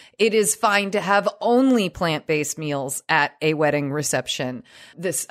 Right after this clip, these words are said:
has been true for a very long time for hosts who are either vegetarian or vegan, and, uh, it still remains true today.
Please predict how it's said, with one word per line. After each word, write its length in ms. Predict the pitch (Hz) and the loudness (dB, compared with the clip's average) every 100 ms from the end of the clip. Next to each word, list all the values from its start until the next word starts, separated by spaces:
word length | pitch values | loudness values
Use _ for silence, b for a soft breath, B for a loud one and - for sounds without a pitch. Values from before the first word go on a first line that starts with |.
| - | -6
has 260 | 190 185 | -2 -2
been 340 | 135 220 233 240 | 0 2 4 2
true 360 | - 240 233 | 2 0 0
for 180 | 247 185 | 0 0
a 60 | 170 | 0
very 380 | 160 208 226 240 | 2 4 4 4
long 280 | 196 175 | 2 0
time 380 | 175 170 165 208 | 0 0 0 0
for 240 | 220 180 165 | -2 -2 0
hosts 440 | 175 170 - - | 0 -2 -4 -6
who 140 | 202 | -2
are 240 | 170 160 160 | 2 2 2
either 340 | 165 165 180 170 | 2 2 2 2
vegetarian 760 | 156 165 160 165 165 160 160 | 2 -2 -2 -2 2 2 0
or 180 | 156 156 | -2 -2
vegan, 520 | 139 151 143 185 240 247 B B B B | -2 -2 0 2 0 -2 B B B B
and, 560 | - 175 170 156 160 151 - | 0 2 2 0 -6 -12 -2
uh, 280 | 170 147 147 | 2 4 2
it 140 | - 147 | 0 -2
still 520 | - - 208 190 175 | -4 0 2 2 0
remains 600 | 170 185 175 170 185 - | 0 2 4 4 4 2
true 320 | - 180 156 | -4 -2 -2
today. 800 | 143 - 139 139 127 120 127 220 | -2 -4 0 2 2 0 0 -2